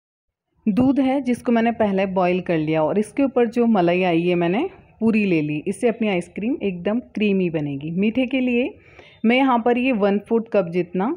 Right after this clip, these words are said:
कंडेंस milk ले रही हूँ। आप चाहें तो चीनी भी डाल सकते हैं अपने taste के अकॉर्डिंग, कम ज़्यादा कर सकते हैं।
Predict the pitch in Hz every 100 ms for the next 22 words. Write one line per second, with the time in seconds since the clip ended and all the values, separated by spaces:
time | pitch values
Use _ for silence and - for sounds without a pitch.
0 | - 214 196 185 196 247 - 196 190 180
1 | 180 165 156 147 156 160 185 185 185 226
2 | 202 214 262 320 - 240 320 - 220 214
3 | 214 208 196 196 220 214 247 254 254 247
4 | 240 240 - 214 208 196 247 277 202 185
5 | 180 180 180 196 196 220 220 233 233 285